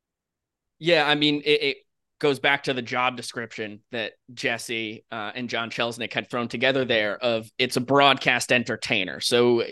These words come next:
yes, you wanna have some play-by-play acumen and you wanna keep the fans, uh, you know, uh, knowledgeable and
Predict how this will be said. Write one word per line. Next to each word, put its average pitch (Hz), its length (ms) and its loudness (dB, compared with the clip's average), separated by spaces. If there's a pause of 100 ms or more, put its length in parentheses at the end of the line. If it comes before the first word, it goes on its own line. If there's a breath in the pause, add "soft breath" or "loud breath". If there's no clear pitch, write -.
(120)
yes, 135 480 2
you 139 100 6
wanna 135 200 4
have 131 180 0
some 131 140 -2
play-by-play 131 600 2
acumen 127 420 -2
and 120 140 -4
you 117 100 0
wanna 123 320 2 (140)
keep 131 340 -4
the 123 100 -2
fans, 117 680 -2
uh, 92 340 -4
you 131 120 -2
know, 95 180 -4 (400 loud breath)
uh, 117 140 -6
knowledgeable 165 840 6
and 123 360 -4